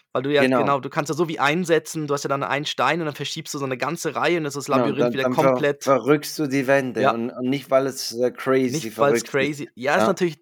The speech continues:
Speaker 1: ein Doppelding.
Speaker 2: Also Cluedo fand ich als, als Kind auch noch witzig. Das,
Speaker 1: Hab
Speaker 2: das
Speaker 1: ich
Speaker 2: war
Speaker 1: nie,
Speaker 2: so
Speaker 1: ich wollte das immer spielen, aber ich
Speaker 2: Ja.
Speaker 1: irgendwie, es hatte niemand, den ich kannte.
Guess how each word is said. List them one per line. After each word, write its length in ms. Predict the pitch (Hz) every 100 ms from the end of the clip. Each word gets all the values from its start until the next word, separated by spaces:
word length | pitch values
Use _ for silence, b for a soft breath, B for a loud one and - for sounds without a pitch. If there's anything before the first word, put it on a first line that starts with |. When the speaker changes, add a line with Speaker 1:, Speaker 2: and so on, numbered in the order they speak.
| -
Speaker 1:
ein 140 | 151
Doppelding. 1300 | 156 151 180 165 160 160 _ _ _ _ 139 113 104 - B B
Speaker 2:
Also 160 | 135 143
Cluedo 640 | 143 143 156 196 214 190
fand 320 | - 156 156 156
ich 400 | 147 160 - -
als, 220 | 139 127
als 220 | 139 135
Kind 260 | - 170 87
auch 160 | 127
noch 280 | 165 151 127
witzig. 580 | 113 107 - 214 - - _
Das, 280 | 120 123 -
Speaker 1:
Hab 180 | 135 160
Speaker 2:
das 0 |
Speaker 1:
ich 80 |
Speaker 2:
war 140 | 139 139
Speaker 1:
nie, 80 | 147
Speaker 2:
so 40 |
Speaker 1:
ich 140 | 143
wollte 200 | 147 170
das 120 | 170 135
immer 220 | 170 175
spielen, 400 | - - 160 175
aber 120 | 151
ich 60 | 127
Speaker 2:
Ja. 60 |
Speaker 1:
irgendwie, 220 | 143 165 151
es 160 | -
hatte 200 | 165 175
niemand, 400 | 180 180 143 120
den 100 | 143
ich 120 | 139 -
kannte. 520 | 139 117 - 107